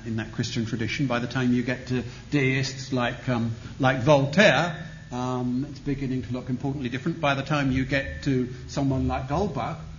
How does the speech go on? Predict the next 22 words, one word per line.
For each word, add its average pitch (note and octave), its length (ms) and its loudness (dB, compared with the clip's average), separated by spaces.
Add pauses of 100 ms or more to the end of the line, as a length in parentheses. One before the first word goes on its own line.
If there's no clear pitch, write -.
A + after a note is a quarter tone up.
(160)
who's B2+ 180 0
very C#3 260 4
much D#3+ 280 0
developing C#3 540 2
that B2 180 -4
same B2 220 -2
tradition B2+ 500 -4
of, A2 140 -4 (400)
<clears throat> C4+ 160 0
of B2+ 120 0
Enlightenment B2 560 0
values C3+ 380 -2
and G#2+ 100 -4
in G#2 80 -4
drawing A2+ 440 -6
on A#2 140 -8
people A#2+ 280 -10
like A#2+ 200 -8
Locke D3+ 260 -6
and A#2 120 -6
so B2+ 120 -10
on. A2 220 -6